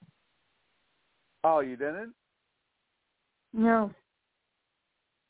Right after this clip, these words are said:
Speaker 1: Oh, well, well, we're, we're just, we're just discussing right now, uh, the Minnesota Vi-, uh, w-, well, with the, with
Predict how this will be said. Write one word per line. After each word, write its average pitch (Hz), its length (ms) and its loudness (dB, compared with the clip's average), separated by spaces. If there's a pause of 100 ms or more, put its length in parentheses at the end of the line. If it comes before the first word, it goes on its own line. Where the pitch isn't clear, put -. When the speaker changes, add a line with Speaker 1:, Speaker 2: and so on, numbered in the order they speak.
(1700)
Speaker 1:
Oh, 131 300 2
well, 120 320 -4 (480)
well, 135 420 4
we're, 180 260 -2
we're 170 180 -2
just, 185 220 -6 (180)
we're 170 100 -6
just 165 240 -12
discussing 147 600 -4
right 123 260 -2
now, 123 420 -2
uh, 113 580 -4 (300)
the 131 60 -6
Minnesota 147 480 -2
Vi-, 135 260 2
uh, 139 40 -6
w-, 147 280 -6
well, 143 220 -2
with 156 180 -8
the, 175 80 -4
with 151 220 -4